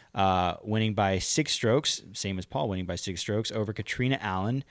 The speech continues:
Uh, Heather Young and Macy Walker, another name to remember, tied for third. Um, this is back-to-back top fives for Macy Walker. She's kind of emerged onto the scene recently. Hope to see her touring more 'cause this is another good,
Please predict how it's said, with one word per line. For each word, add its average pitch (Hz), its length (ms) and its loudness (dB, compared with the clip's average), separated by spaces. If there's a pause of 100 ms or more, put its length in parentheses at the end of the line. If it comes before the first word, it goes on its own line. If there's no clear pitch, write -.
(300)
Uh, 104 200 6
Heather 131 280 6
Young 117 440 4 (100)
and 101 520 0
Macy 113 380 2
Walker, 139 500 4
another 95 500 0
name 92 180 0
to 90 60 -2
remember, 90 400 0
tied 104 400 2
for 95 100 -4
third. 104 540 2 (560)
Um, 92 600 4
this 113 220 2
is 104 240 2
back-to-back 117 720 4
top 98 220 0
fives 90 400 0
for - 100 -10
Macy 90 320 -4
Walker. 87 380 -4
She's 98 240 -4
kind 104 200 -2
of 87 160 -4 (800)
emerged 120 480 2
onto 117 180 4
the 107 120 0
scene 110 280 0
recently. 113 380 0
Hope 110 200 4
to 110 80 2
see 107 180 0
her 117 120 2
touring 92 360 -2
more 98 160 -2
'cause 104 100 -4
this 101 100 -4
is 98 60 -2
another 95 480 0
good, 95 380 0